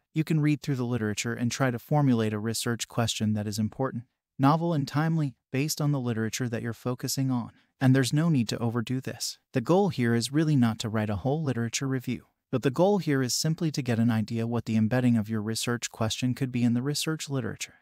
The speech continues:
So just writing a few sentences like you saw in the last video is already enough at this point. Remember that we don't want to spend weeks formulating your research question,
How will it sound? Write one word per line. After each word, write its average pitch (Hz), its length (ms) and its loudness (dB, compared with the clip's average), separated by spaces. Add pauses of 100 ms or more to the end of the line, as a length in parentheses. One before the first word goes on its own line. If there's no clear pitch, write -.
(140)
So - 160 2
just 175 220 0
writing 165 320 4
a 120 40 6
few 156 200 -2
sentences 117 600 -2
like 107 180 -4
you 110 80 -4
saw 135 260 2
in 123 100 4
the 110 80 2
last 120 360 0
video 107 380 -2
is 117 120 -2
already 135 340 0
enough 127 260 2
at 135 100 -10
this 156 160 -4
point. 123 300 -8 (340)
Remember 143 380 6
that 120 160 0
we 147 100 0
don't 185 200 0
want 156 160 -2
to 131 60 -6
spend 113 360 2
weeks 117 240 -4
formulating 113 600 2
your 104 120 0
research 110 460 -4
question, 110 520 -4